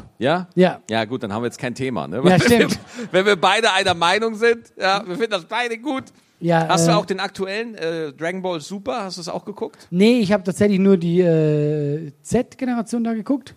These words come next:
Speaker 1: Die Z-Generation, ja,
Speaker 2: Mit
Speaker 1: Dragon Ball Z,
Speaker 2: Freezer.
Speaker 1: ja.
Speaker 2: Ich glaub, ich hab ein bisschen weiter geguckt, aber ich fand, doch, ich hab auch Buu und so geguckt, aber ich fand nur
Speaker 1: Du hast
Speaker 2: das
Speaker 1: auch
Speaker 2: nicht gut.
Speaker 1: Hurensohn geguckt?
Speaker 2: Buu.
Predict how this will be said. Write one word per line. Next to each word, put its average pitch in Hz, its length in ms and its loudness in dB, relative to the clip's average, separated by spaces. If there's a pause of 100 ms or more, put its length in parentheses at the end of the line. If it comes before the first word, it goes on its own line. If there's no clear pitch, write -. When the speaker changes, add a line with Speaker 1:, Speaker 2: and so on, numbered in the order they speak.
(160)
Speaker 1:
Die 117 180 2
Z-Generation, 71 1120 -6
ja, - 140 2
Speaker 2:
Mit 160 80 4
Speaker 1:
Dragon 107 180 0
Ball 202 100 6
Z, 233 80 8
Speaker 2:
Freezer. 269 340 4
Speaker 1:
ja. 185 180 0
Speaker 2:
Ich 175 80 -12
glaub, 214 140 0
ich 208 80 -2
hab 214 60 0
ein 208 40 -4
bisschen 185 180 -6
weiter 240 160 -4
geguckt, 214 240 -10
aber 190 80 -2
ich 165 80 -4
fand, 220 200 -4 (160)
doch, 208 100 4
ich 196 60 2
hab 170 120 0
auch 170 140 0
Buu 208 200 6
und 220 100 2
so 233 80 2
geguckt, 214 420 0 (400)
aber 170 260 2
ich 175 120 0
fand 220 420 -2
nur 175 140 2
Speaker 1:
Du - 20 2
hast 202 140 4
Speaker 2:
das - 60 0
Speaker 1:
auch - 40 0
Speaker 2:
nicht - 140 -2
gut. 135 140 2
Speaker 1:
Hurensohn 262 420 0
geguckt? - 480 -8 (1160)
Speaker 2:
Buu. 190 680 4